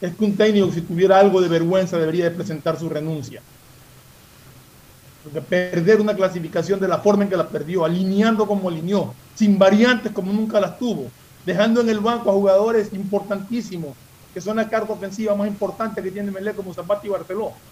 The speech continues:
que quedó claro que sí podían jugar porque actuaron en el segundo tiempo y lo hicieron en, sin ningún tipo de molestia. Realmente es vergonzoso. Poner, como dije, poner una línea de, de tres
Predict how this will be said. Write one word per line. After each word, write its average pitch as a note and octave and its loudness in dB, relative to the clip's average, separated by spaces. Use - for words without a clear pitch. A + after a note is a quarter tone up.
que E3+ -8
quedó G#3 0
claro A3+ 2
que F3 -8
sí G#3+ -6
podían G#3 0
jugar G3+ 0
porque E3 -10
actuaron G3+ 0
en F#3+ 0
el F#3+ -8
segundo G3 -4
tiempo G3 -4
y F3 -2
lo D#3+ -10
hicieron G3 0
en, E3+ -6
sin D#3+ -8
ningún F#3+ -4
tipo G3 -4
de F3+ -2
molestia. E3 -2
Realmente F3 -4
es D3 -8
vergonzoso. C#3 -8
Poner, F#3 -4
como F3+ -4
dije, E3+ 2
poner E3 -2
una A3+ 0
línea G#3+ 0
de, E3 -4
de D#3 -6
tres G#3 4